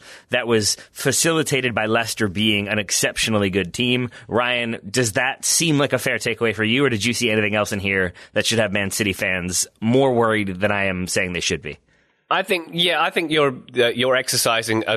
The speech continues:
Speaker 2: a, the right amount of caution there. I don't think there's anything like a rot that we're see-, noticing here. I noticed lots of people saying, "Oh, is this, is this Pep Guardiola's, Guardiola's time done?" You know, that Cruyffian four to five year cycle or the Mourinho three year cycle. He's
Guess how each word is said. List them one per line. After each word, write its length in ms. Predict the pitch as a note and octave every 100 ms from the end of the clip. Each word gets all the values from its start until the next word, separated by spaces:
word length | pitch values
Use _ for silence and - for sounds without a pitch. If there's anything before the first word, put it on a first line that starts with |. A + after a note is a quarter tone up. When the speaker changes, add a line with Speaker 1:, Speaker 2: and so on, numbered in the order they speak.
| G#2+
Speaker 2:
a, 140 | A2
the 220 | A2 A2 C3
right 320 | D3 C#3+ -
amount 280 | A#2+ A2+ G2
of 100 | -
caution 480 | - G2+ F#2+ G2 F#2+
there. 180 | F2+
I 140 | F2+ G#2
don't 260 | C#3 C3+
think 120 | B2 A2
there's 120 | G#2+
anything 300 | G#2+ G#2 G2
like 220 | F#2+ -
a 80 | F#2+
rot 340 | F#2+ G#2+ -
that 160 | F2 D#2+
we're 180 | F2 E2+
see-, 220 | - G2
noticing 420 | F#2 F#2+ F#2+ F#2+
here. 160 | G2 G2+
I 20 |
noticed 360 | A2 A2+ G#2 G2+
lots 200 | G2 G2+
of 80 | F#2
people 260 | G2+ G2
saying, 360 | - G2+ F#2+ G2
"Oh, 160 | A2+
is 80 | G2
this, 160 | A2+ - - - -
is 140 | G#2+ G#2+
this 160 | A2+
Pep 200 | C3 A2+
Guardiola's, 380 | - G#2+ G2 G2 - -
Guardiola's 460 | A2+ G#2+ G#2 G2
time 320 | - G#2+ G2
done?" 320 | F#2+ A2 G#2 F#2
You 80 |
know, 180 | F#2+ F#2
that 220 | F2+ F#2
Cruyffian 560 | - A2+ - G#2+ F#2+ F2+
four 180 | A2 G2
to 100 | G2+
five 320 | G#2 G2+ F#2+
year 100 | G2
cycle 440 | F#2 G#2+ G#2 - F#2+
or 40 |
the 100 | F#2+
Mourinho 560 | G#2 A2+ A2+ A2 G2+ -
three 200 | A2 G#2+
year 160 | G#2
cycle. 400 | G2 G2 F#2 F#2
He's 180 | G2 G2